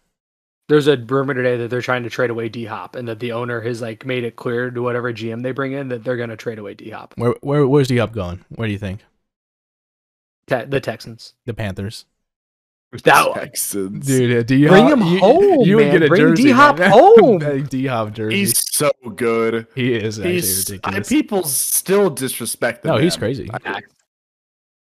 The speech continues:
Speaker 2: I mean,
Speaker 3: so.
Speaker 2: yeah.
Speaker 1: Is he, is he still top five? Probably not quite.
Speaker 3: No.
Speaker 2: He's close.
Speaker 1: Probably not quite.
Speaker 2: He's top
Speaker 1: Top
Speaker 2: ten.
Speaker 1: ten.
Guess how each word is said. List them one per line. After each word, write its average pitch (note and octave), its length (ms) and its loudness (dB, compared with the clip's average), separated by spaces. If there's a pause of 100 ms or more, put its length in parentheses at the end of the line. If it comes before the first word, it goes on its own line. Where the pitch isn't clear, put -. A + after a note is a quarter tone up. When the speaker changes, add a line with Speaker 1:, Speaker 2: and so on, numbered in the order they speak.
(400)
Speaker 2:
I A2 60 -12
mean, G2+ 100 -6
Speaker 3:
so. F2+ 60 -6
Speaker 2:
yeah. F2 160 -8 (240)
Speaker 1:
Is D3 100 -2
he, C3+ 320 -4
is F3+ 120 4
he F#3 120 0
still G3 240 4
top G3+ 240 2
five? B3 320 0
Probably A3 240 0
not A2 160 -10
quite. F2 280 -12 (540)
Speaker 3:
No. G#2 160 -8
Speaker 2:
He's D#3+ 180 -8
close. F2+ 540 -8
Speaker 1:
Probably C#3+ 240 -12
not A#2 160 -12
quite. - 160 -18
Speaker 2:
He's F#3+ 120 -2
top - 180 2
Speaker 1:
Top E3+ 180 0
Speaker 2:
ten. A#2 220 -8
Speaker 1:
ten. - 20 -20